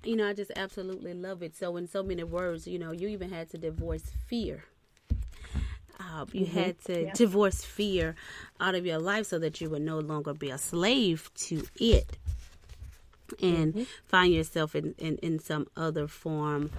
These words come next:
Speaker 1: of, of captivity. I mean, just absolutely, absolutely powerful.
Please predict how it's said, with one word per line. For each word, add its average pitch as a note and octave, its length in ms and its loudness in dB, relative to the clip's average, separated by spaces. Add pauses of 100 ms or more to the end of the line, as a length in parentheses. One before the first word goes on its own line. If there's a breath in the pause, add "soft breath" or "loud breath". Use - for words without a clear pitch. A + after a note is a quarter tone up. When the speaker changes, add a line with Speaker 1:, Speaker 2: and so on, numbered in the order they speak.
(400 loud breath)
Speaker 1:
of, D#3 340 -2
of D#3 220 -6
captivity. C#3+ 880 -6
I D#3+ 80 -8
mean, D3 200 -6
just E3+ 300 -8
absolutely, E3+ 800 -6
absolutely E3 500 -6
powerful. D#3 640 -6